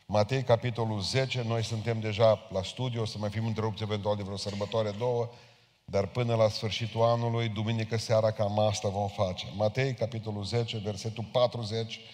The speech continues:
patruzeci și unu și patruzeci și doi. „Cine vă primește pe voi, mă primește pe mine. Și cine mă primește pe mine, primește pe cel ce m-a trimis pe mine.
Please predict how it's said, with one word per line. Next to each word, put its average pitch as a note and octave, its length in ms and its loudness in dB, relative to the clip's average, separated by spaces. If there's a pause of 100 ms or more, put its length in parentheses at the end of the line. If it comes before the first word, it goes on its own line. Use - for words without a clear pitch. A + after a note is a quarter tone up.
(260)
patruzeci A#2+ 400 4
și A#2+ 60 -6
unu A#2 140 -2
și A2 120 -4
patruzeci A2 520 0
și F#2+ 60 -10
doi. G2+ 300 2 (600)
„Cine B2 300 2
vă A#2+ 160 4
primește C3 560 0
pe A#2 120 -4
voi, B2+ 600 2
mă A#2 180 2
primește B2 540 0
pe B2 180 2
mine. C3+ 440 6 (840)
Și G#2+ 200 -4
cine C#3 260 2
mă B2+ 200 4
primește C3 560 4
pe B2+ 180 6
mine, B2+ 640 4
primește B2 480 -2
pe A#2+ 140 -2
cel C3+ 180 -2
ce C3+ 100 -4
m-a B2+ 160 6
trimis C#3 360 0
pe C#3+ 140 4
mine. G2+ 420 0